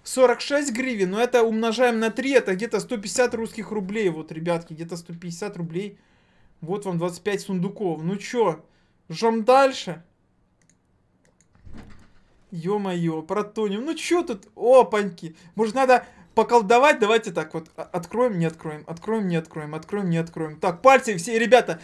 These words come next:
Сейчас все пальцы с-, давайте вот сейчас скрестим, да? Или как они, знаете, палец на палец ложится. Короче, скрестим пальцы.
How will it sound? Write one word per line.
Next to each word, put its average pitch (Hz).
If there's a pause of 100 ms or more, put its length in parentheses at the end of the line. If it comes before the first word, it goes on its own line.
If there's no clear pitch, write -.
(140)
Сейчас 285
все 247
пальцы 247
с-, 185
давайте 185
вот 170
сейчас 165
скрестим, 202
да? 185
Или 170
как 165
они, 151
знаете, 170
палец 160
на 165
палец 156
ложится. 175 (460)
Короче, 156
скрестим 185
пальцы. 190